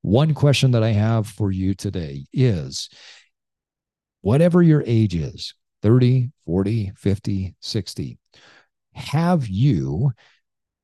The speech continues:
gotten to the point where you just said, "Well, I feel this way because of my age"? If the answer is yes,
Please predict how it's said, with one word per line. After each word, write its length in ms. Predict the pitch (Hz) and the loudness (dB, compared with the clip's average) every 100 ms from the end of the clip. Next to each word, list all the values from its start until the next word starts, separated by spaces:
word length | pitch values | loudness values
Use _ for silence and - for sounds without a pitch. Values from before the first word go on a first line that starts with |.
| - | -10
gotten 220 | 98 151 | -8 -4
to 120 | 147 | -2
the 80 | 147 | -2
point 360 | - 90 71 78 | -2 -6 -8 -8
where 140 | 90 | -8
you 160 | 87 95 | -4 -4
just 200 | 95 95 | -4 -4
said, 260 | 107 92 | -4 -4
"Well, 200 | 85 87 87 | -4 -6 -6
I 120 | 92 | -12
feel 340 | - 123 131 | -6 -2 0
this 260 | 123 110 - | 0 -2 -4
way 220 | 82 82 | -6 -8
because 400 | 87 85 85 85 | -10 -10 -10 -10
of 140 | 85 | -12
my 200 | 80 76 76 | -12 -12 -14
age"? 480 | 73 65 - - - _ _ _ _ _ _ | -16 -16 -14 -16 -16 _ _ _ _ _ _
If 100 | 87 | -8
the 140 | 104 | -2
answer 260 | 147 165 185 | 0 2 2
is 160 | 170 120 | 0 0
yes, 480 | 117 190 - - | -2 -2 -6 -10